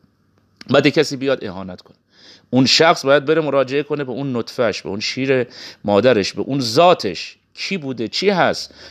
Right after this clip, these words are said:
تو وجودش چی هست، چطور جرأت می‌کنه به یک جریان اهل بیت اهانت کنه؟ بعد از سال حالا بیاد بگه: "من می‌خوام برم کربلا، منو حلال کنید."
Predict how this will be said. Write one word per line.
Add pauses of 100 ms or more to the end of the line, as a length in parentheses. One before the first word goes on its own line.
(100)
تو
وجودش
چی
هست،
چطور
جرأت
می‌کنه
به
یک
جریان (380)
اهل
بیت
اهانت
کنه؟
بعد
از
سال
حالا
بیاد
بگه:
"من
می‌خوام
برم
کربلا،
منو
حلال
کنید."